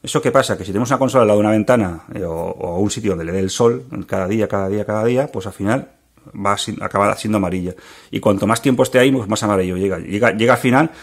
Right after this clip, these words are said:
al color ocre, que es un color amarillo oscuro, que, que, bueno, aquí se puede ve-, ver, ¿vale? Igual no lo capta muy bien la cámara, pero se ve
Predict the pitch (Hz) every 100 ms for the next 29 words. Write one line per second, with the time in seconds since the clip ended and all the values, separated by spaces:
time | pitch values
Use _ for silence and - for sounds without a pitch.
0 | - - 98 - 107 117 - 123 117 131
1 | 170 - - 104 110 101 104 90 95 104
2 | - 120 143 - _ _ _ _ _ -
3 | 92 90 90 85 80 - 95 95 92 -
4 | 98 - - 95 92 90 87 107 - _
5 | _ 87 104 - _ _ - 110 104 92
6 | 95 92 85 - 92 87 92 87 110 110
7 | - - - - _ _ _ _ _ -
8 | 101 98 - 92 104 107